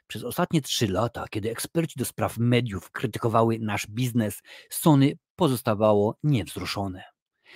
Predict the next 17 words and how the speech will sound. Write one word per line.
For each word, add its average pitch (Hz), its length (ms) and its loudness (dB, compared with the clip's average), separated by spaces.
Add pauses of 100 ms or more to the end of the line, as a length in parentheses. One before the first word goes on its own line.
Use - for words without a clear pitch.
(120)
Jesteśmy 156 320 6
jedynym 175 520 8
dużym 127 300 6
studiem 123 380 2
całkowicie 160 600 -2
oddanym 110 520 0
kinu. 107 380 -2 (640)
Byliśmy 160 280 2
pewni, 127 360 0
że 104 140 -4
filmy 202 480 0
w - 80 -12
kinach 160 320 -2
mogą 139 280 6
nie 127 180 4
tylko 175 340 -2
przetrwać, - 640 -4